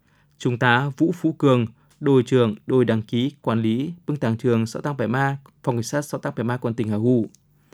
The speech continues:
Công an tỉnh Yên Bái có uồn pa bưng phòng nghiệp vụ, công an bưng huyện, thị xã, thành phố,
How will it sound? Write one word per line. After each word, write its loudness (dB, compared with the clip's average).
Công 4
an 0
tỉnh 0
Yên -2
Bái 0
có -4
uồn 2
pa -4
bưng -6
phòng -2
nghiệp -2
vụ, 2
công -2
an 0
bưng -4
huyện, 2
thị -4
xã, -6
thành -4
phố, 0